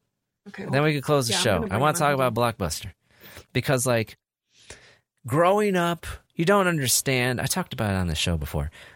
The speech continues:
Speaker 2: Like, the nostalgic
Speaker 1: I went to
Speaker 2: feeling.
Speaker 1: Blockbuster as a kid.
Speaker 2: Okay. I guess.
Speaker 1: I'm not that young.
Speaker 2: Okay.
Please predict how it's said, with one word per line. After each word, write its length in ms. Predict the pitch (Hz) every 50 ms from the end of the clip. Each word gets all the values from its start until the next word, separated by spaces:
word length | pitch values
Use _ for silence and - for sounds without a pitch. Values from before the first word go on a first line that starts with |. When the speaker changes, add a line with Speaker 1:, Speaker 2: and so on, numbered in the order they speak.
| _ _
Speaker 2:
Like, 360 | - 113 107 101 101 - - _ _
the 220 | - 139 143 123 120
nostalgic 720 | 113 110 104 - - - - 151 151 156 156 156 156 147 220
Speaker 1:
I 40 |
went 100 | 311 -
to 80 | - -
Speaker 2:
feeling. 380 | 123 123 123 466 427 - 120 123
Speaker 1:
Blockbuster 240 | 330 339 - 349 320
as 80 | 294
a 40 | 294
kid. 380 | 240 - - 269 269 277 415 - - _ _ _ _ _ _ _ _ _ _ _ _ _ _ _ _ _ _ _ _ _ _ _ _ _ _ _ _ _ _
Speaker 2:
Okay. 400 | 110 110 - - 82 85 107 - _ _ _ _ _ _ _ _ _ _ _ _ _ _
I 80 | - 120
guess. 400 | 113 143 139 127 - - - - - _ _ _ _ _ _ _ _ _ _ _ _ _ _ _
Speaker 1:
I'm 60 | 226 240
not 180 | 277 349 -
that 200 | 403 359 349 262
young. 340 | 247 269 254 214 170 - - -
Speaker 2:
Okay. 300 | - 117 117 110 - -